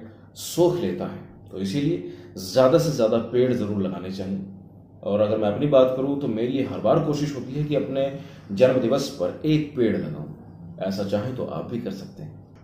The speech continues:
अगले कदम की बात होगी और वो है water रिचार्जिंग।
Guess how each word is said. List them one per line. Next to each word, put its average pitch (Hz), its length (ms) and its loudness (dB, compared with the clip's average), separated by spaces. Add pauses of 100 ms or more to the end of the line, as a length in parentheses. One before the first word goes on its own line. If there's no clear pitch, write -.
(600)
अगले 110 200 2
कदम 120 220 2
की - 100 2
बात 143 260 8
होगी 151 200 6
और 143 80 8
वो 147 180 6
है 143 180 4
water 160 240 6
रिचार्जिंग। 90 580 -4